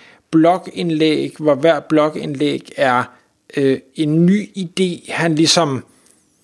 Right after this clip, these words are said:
øh, ikke travler op, men, men, men måske forklarer og kommer med sit take på.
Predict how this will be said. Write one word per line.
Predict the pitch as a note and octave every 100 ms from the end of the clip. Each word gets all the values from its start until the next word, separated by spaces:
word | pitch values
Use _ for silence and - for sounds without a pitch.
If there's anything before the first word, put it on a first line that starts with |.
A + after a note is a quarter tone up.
| _ _ - - -
øh, | A#2 -
ikke | D3 - D3+ E3+
travler | F3 - C#3 A#2 G#2+ F#2 C3+
op, | D#3+ -
men, | E3 - E3
men, | D#3
men | C#3 D#3+
måske | D#3+ - G3 -
forklarer | D#3 - - G3 E3 F3 F3
og | C#3+
kommer | F3 D#3 D#3
med | D#3+
sit | D3 F3 -
take | D#3+ D3+ -
på. | D3 -